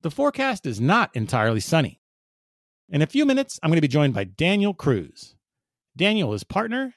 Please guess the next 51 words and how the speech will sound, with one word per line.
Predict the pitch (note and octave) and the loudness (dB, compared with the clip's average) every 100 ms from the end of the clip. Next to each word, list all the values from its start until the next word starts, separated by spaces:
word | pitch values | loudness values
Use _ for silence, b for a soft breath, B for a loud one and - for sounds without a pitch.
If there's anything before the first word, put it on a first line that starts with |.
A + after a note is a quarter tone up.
| - | -8
and | A#2+ G#2 | -4 0
head | F3 | 2
of | B3+ | 2
renewables | C4 F3+ C3 C3 C#3+ - | 2 2 2 0 -4 -8
at | A2+ F2+ | -8 -4
Liam | G2+ D#3 F3+ D#3 | 0 2 2 0
Research. | A#2 - - - - _ _ _ _ _ _ - | -2 -4 -12 -18 -20 _ _ _ _ _ _ -4
He's | E3 | -2
been | D3+ A#3 | 0 0
on | C#4+ | 0
this | C#4 | 0
show | - G#3 F#3+ | -2 0 2
once | F3 D#3+ | 0 -2
before, | D3+ - C#3+ F2+ G2+ - _ _ _ | -6 0 0 0 -6 -14 _ _ _
but | - | -4
it's | D3+ | -2
always | C4 C#4+ C#4 | 0 0 0
nice | G#3 F#3+ A2 | 2 0 0
to | - | -6
check | B2 F3+ E3 | -2 -2 0
in | D#3+ C#3 | -2 0
periodically | D#3 D3 C#3 A#2+ A#2 A2 | 2 4 4 2 0 -2
with | G#2 | -2
him | B2+ C#3+ D3 C#3+ | 0 0 0 -4
and | G#2+ | -6
the | |
team | G#2+ D#3+ C3 | -2 0 0
at | |
Liam | G#2 F3+ A2 A#2 - _ _ | 2 0 0 -4 -12 _ _
because | C#3+ D3+ B2+ | -4 -2 0
they | B3 | 2
are | A3 | 4
a | B2+ | 2
market | A#2+ D3 B3 C4 G#3 | 2 -2 -2 -4 -6
intelligence | E3 D#3+ A#2+ A#2 - | -2 0 0 -2 -4
firm | C3 B2+ A#2+ | -2 -2 -4
that | A#2+ | -6
keeps | C#3+ - | -6 -6
a | A2+ | -6
close | - G#3+ A#3+ | 0 0 0
eye | G#3+ F#3 F#3+ G3 _ _ - | -2 -2 -4 -10 _ _ -8
and | A#2 D3+ | -2 -2
a | A#2+ | -2
satellite | - G#3 D#3+ A#2 G2+ | 0 0 0 0 0
lens | A#2 G2+ | -2 -4
or | G#2 | -4
two | - G#2 G#2 A#2 _ _ - | 0 0 0 -4 _ _ -8
on | A#2 A2+ | -4 -2
the | C3 | 0
energy | B3 A3+ A#3 | 0 0 0
industry. | C#3+ A2 - G2 | -2 -4 -10 -18